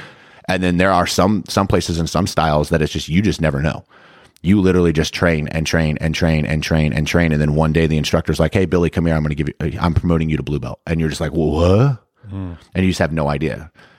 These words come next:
Speaker 1: So, you know, everything, everything is a little bit, every place is a little bit different. So, like, at our studio, ours is based off of, like, testing, knowing your material, but then it's also based off of attendance.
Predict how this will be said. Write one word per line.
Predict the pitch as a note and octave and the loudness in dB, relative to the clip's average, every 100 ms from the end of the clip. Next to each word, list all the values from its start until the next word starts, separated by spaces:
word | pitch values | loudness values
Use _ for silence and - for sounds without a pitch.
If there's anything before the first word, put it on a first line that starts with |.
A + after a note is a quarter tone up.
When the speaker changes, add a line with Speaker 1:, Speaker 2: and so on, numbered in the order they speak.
| _ | _
Speaker 1:
So, | - E2 D#2 | -2 0 2
you | A#1+ E2+ | 0 0
know, | D#2+ | 2
everything, | F2 F#2 F#2 F2 E2 | 2 0 0 -2 0
everything | - F#2 F#2 F#2 | 0 2 2 2
is | E2 | 2
a | |
little | E2 D#2+ | 2 2
bit, | D2+ - | 0 -2
every | - F2 F2 | -2 0 0
place | F#2+ F2 | 0 0
is | E2+ D#2+ | -2 -2
a | |
little | D#2 D2+ | -2 -2
bit | C#2 | -4
different. | D2+ D2 C#2+ - | -4 -6 -6 -6
So, | D2+ | -2
like, | D2 D2 | -2 -2
at | - - | -4 0
our | A#2 B2 | 0 0
studio, | - G2 F2 E2 D2+ - - - - - - | 2 2 4 2 0 -4 -18 -20 -20 -12 -2
ours | F#2 G2 F#2 | 2 2 2
is | F#2+ E2 | 0 2
based | F2 F2+ - | 0 0 0
off | F2 E2 F2 | 0 0 2
of, | E2 D#2+ D#2+ D2 - - - D#2+ | 2 2 2 0 -6 -18 -10 -2
like, | E2 - - _ _ - - | -2 -4 -16 _ _ -10 -2
testing, | G2 - G2 F2+ | 0 0 -2 0
knowing | F2 E2+ E2+ | 2 2 2
your | E2 | 0
material, | D#2 F2 F2 G2 | 0 0 2 2
but | F2+ D#2+ | 0 0
then | F2 | 0
it's | D#2+ | 0
also | E2+ - | 0 0
based | D#2 D#2+ - | -2 -2 -2
off | D#2+ | -4
of | D2 | -4
attendance. | D#2 - C#2+ - - - | -8 -6 -8 -10 -14 -16